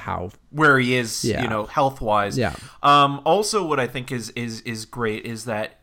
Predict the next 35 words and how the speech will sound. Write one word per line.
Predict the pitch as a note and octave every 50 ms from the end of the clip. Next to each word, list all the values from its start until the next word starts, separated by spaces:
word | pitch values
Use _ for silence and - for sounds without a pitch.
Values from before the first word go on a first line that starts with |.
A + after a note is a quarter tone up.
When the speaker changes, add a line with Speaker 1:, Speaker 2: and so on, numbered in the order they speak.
| _ -
Speaker 2:
um, | E2+ A2+ A2 G#2 G#2 G#2 G#2 G#2 -
Tessa | - - C#3+ C3+ - D3
Thompson's | C3+ - - A#2+ A#2+ B2+ B2+ - C#3+ B2 A2 -
character, | - - - A#2+ A2 G#2+ G#2 G2+ - - - A#2 G#2+ G#2 G#2 G2+ G#2 - - - - - - _ _ _ _ - -
who | - C3+ B2+ A#2+ A#2 A#2 A2+ A2+ A2 - - - -
is | - B2+ A#2 A2+ A2+ G#2 G#2 A2
losing | A#2 A#2+ A#2+ A#2+ B2 A#2+ A2+ B2+ A#2 A2+
her | A2 A#2 A2+ G#2+
hearing | A2 - - C3 A#2+ A#2 A2 A2 G#2+ G#2 G#2 G#2+ G2
and | A2+ A#2
wants | A2+ A#2 A#2 A#2 - -
to | C3+
make | A#2 A2+ A2 -
the | - A#2
most | A2 A2 A2 A2 A2 G#2+ - - -
of | A2+
the | - -
time | - - - A#2+ A2 A2
that | A2 A2
she | - - C3 A2+
has | A2+ A2+ A2 A2 - -
left | A#2+ A2 A2 G#2+ - _
to | - - C3 A2+ G#2+ G#2+ G#2+ G2+ - - - - - _
create | - - - C#3+ B2+ B2 B2 A#2+ -
music | B2 A2+ A2 A2 A2 G#2+ G#2 A2+ A2 G#2+ G#2 G#2 G2
and | G#2 G#2+ A2 G#2+
write | A2 A2 A2 G#2+ -
music | A2+ A2 A2 A2 G#2 A2+ G#2+ -
and | B2 A2+ A2
do | G#2+ B2+ A#2 A#2 A2
her | G2+ A#2+ G#2+ A2 A2+
own | A2+ A2+ A2+
thing | A2+ - A#2 G#2+ A2
and | A2 A2 G#2+
not | A2 A2 A2 G#2+